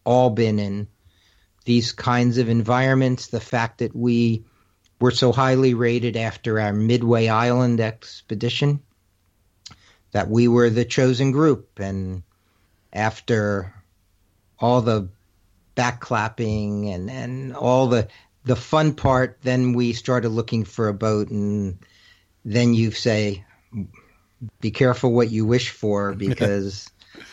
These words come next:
Speaker 1: now the hard work begins. Equipment planning, operation procedure, uh, we're producing a manual, um,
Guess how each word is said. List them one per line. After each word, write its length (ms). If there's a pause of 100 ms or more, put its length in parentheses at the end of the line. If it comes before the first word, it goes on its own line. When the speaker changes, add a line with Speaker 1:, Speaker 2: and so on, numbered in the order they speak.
(680)
Speaker 1:
now 260
the 120
hard 260
work 260
begins. 600
Equipment 640 (880)
planning, 800
operation 720
procedure, 1200
uh, 120
we're 280 (180)
producing 560
a 60
manual, 760 (540)
um, 720